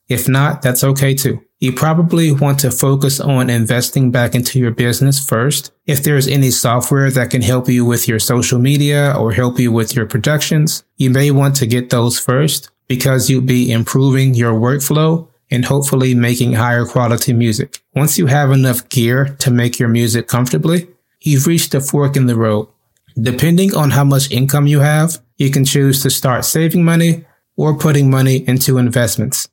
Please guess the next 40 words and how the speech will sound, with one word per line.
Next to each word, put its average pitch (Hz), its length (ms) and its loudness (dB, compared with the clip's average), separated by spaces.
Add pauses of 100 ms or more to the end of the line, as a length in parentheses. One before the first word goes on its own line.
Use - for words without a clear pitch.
Depending 165 480 0
on 143 160 0
how 139 140 2
much 127 380 0
income 139 400 0
you 120 100 0
have, 117 420 0 (200)
you 139 80 -2
should 175 320 0
be 156 180 0
able 143 220 2
to 139 100 -2
do 143 180 2
both. 127 440 0 (160)
But 127 160 0
if 123 160 -2
you're 123 160 0
barely 139 400 0
starting 131 460 0
to 123 100 -2
make 113 260 0
any 127 180 2
money 120 300 2
from 131 240 0
your 131 80 2
music 139 540 0 (240)
and 123 320 2
you 127 100 2
don't 127 340 0
need 131 320 0
any 120 260 2
additional 120 500 0
gear, 156 520 -2 (120)
you 139 100 0
should 135 240 -2
probably 151 540 2
just 139 260 0
pick 139 220 0
one 127 480 0
path, 120 440 -2